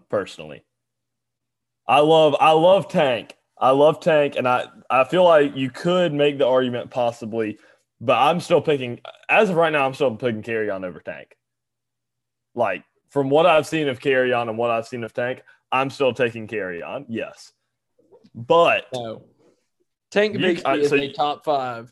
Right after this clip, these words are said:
Speaker 2: Auburn running back in the last twenty years.
Speaker 1: Well, yeah, but, like, okay, but you look at it, okay, the past twenty years, so from two thousand one, okay, so you've got Cadillac and Ronnie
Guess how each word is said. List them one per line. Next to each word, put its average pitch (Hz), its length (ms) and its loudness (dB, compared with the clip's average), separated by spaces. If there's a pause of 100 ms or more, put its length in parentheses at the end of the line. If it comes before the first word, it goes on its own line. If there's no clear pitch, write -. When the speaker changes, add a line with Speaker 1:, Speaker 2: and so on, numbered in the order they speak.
Speaker 2:
Auburn 139 280 -2
running 127 280 -4
back 117 260 -12
in 127 60 -10
the 123 80 -8
last 120 260 -10
twenty 113 240 -14
years. - 480 -20 (1700)
Speaker 1:
Well, 214 160 -6
yeah, 269 300 0 (340)
but, 160 140 2
like, 123 340 0 (200)
okay, 117 360 0 (240)
but 151 140 0
you 165 160 2
look 190 160 0
at 131 180 4
it, - 180 -4 (360)
okay, 139 160 2
the 113 60 -6
past 160 300 0
twenty 175 300 -6
years, 98 480 -10
so 131 140 -8
from 123 180 -8
two 143 140 -2
thousand 139 340 -2
one, 110 320 -12 (400)
okay, 107 380 -4 (260)
so 143 120 -6
you've 131 180 -2
got 120 260 2
Cadillac 160 480 0
and 139 100 -4
Ronnie 123 460 -6